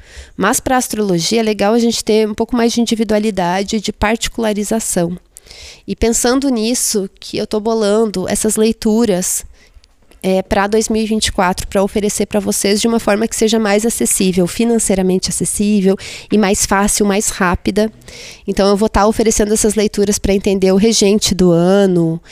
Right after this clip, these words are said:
porque pra astrologia, o mais importante do que o ano novo geral do calendário comum é o ano novo pessoal, no dia do nosso aniversário.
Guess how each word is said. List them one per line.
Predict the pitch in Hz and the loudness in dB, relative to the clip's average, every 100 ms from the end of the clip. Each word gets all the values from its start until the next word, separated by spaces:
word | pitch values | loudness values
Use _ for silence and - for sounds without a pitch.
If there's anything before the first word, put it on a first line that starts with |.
| - - - - | -18 -18 -20 -4
porque | - 196 - 202 | 0 0 0 -2
pra | 202 226 262 | 0 2 2
astrologia, | 349 - 233 190 175 - 214 254 190 | 2 2 2 4 2 2 2 4 4
o | |
mais | 196 220 349 370 | 2 4 4 4
importante | 339 277 - 202 202 | 2 2 2 2 2
do | 190 202 | 0 0
que | 220 | 2
o | 202 | 4
ano | 226 330 | 6 6
novo | 269 208 202 185 | 6 4 4 2
geral | 170 170 160 220 | 2 2 2 2
do | 240 | 0
calendário | 208 185 185 180 160 | -2 0 0 2 0
comum | - 170 170 240 302 220 - - - | 0 0 4 4 4 2 -2 -16 -6
é | 208 233 | 0 4
o | 311 | 4
ano | 285 302 | 6 4
novo | 269 262 - | 4 2 0
pessoal, | - 262 - 320 208 226 226 _ - | 0 0 2 2 2 0 -4 _ -2
no | 220 | 0
dia | 220 - 202 220 | 0 0 0 0
do | 226 | 0
nosso | 214 214 | -2 0
aniversário. | 220 208 226 240 202 165 175 | 0 2 2 0 -2 -2 -6